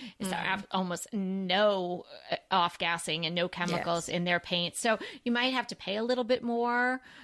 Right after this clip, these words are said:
Speaker 1: Uh, maybe you have to go to the premium type of paint, but it's
Speaker 2: Mm-hmm.
Speaker 1: definitely worth it, particularly for things like paint and rugs, or, um,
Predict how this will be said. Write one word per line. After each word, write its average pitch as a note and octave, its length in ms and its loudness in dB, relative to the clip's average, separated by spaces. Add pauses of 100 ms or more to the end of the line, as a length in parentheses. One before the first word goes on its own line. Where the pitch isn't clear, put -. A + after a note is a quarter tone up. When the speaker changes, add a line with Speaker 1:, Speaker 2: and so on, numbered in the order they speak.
(160)
Speaker 1:
Uh, F3 280 4
maybe F3 220 0
you F3+ 80 2
have F3+ 60 -2
to - 80 -6
go F#3 80 -2
to - 120 -4
the - 80 -8
premium G#3+ 640 2
type G#3 260 -2
of G#3 140 -4
paint, G#3 480 0
but F#3 140 -2
it's F3+ 260 -4
Speaker 2:
Mm-hmm. D#3+ 60 -8
Speaker 1:
definitely A3 580 2
worth F3 380 0
it, D3 180 0 (300)
particularly C4 480 4
for G3+ 160 -2
things F3+ 340 -2
like - 180 -6
paint A3+ 520 0
and D#3+ 240 -4
rugs, F#3 480 2 (100)
or, C3+ 480 0 (160)
um, - 400 -2